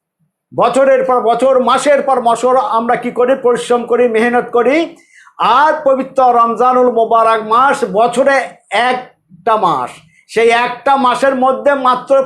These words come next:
পাঁচটি রাত কি আমরা জাগরণ করতে পারবো না? অবশ্যই পারবো, যদি কোরআন এবং হাদিসকে আমরা বিশ্বাস করি, জান্নাত জাহান্নামকে যদি বিশ্বাস করি, কবরকে যদি বিশ্বাস করি, হাসর নাসরকে যদি আমরা বিশ্বাস করি,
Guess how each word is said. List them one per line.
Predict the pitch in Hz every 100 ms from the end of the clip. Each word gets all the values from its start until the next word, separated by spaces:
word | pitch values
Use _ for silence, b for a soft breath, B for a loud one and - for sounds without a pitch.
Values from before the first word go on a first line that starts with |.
| 262
পাঁচটি | 240 247 - 269 254
রাত | 233 - -
কি | 262
আমরা | 254 254
জাগরণ | 220 226 254 240
করতে | 254 254
পারবো | 262 233 240 269
না? | 262 156 - _ _ _ _ _ _ -
অবশ্যই | 233 339 339 - 302 294
পারবো, | 269 254 247
যদি | 254 233 247
কোরআন | 240 240 240 247
এবং | 247 208
হাদিসকে | 220 240 -
আমরা | 240 226
বিশ্বাস | 220 - 254 254 -
করি, | 285 302 330 320 - b b b 151
জান্নাত | 214 254 254 240
জাহান্নামকে | 240 247 254 220 240
যদি | 220 240
বিশ্বাস | 220 - 277 269
করি, | 285 285 311 320 - _ _ _ _ _ _ _ _
কবরকে | 202 247 285 269 277 262
যদি | 262 254
বিশ্বাস | 240 - 277 262
করি, | 285 285
হাসর | 233 240 247 285
নাসরকে | 233 277 285 311 285
যদি | 254 262
আমরা | 240 233
বিশ্বাস | 214 - 269 269
করি, | 277 285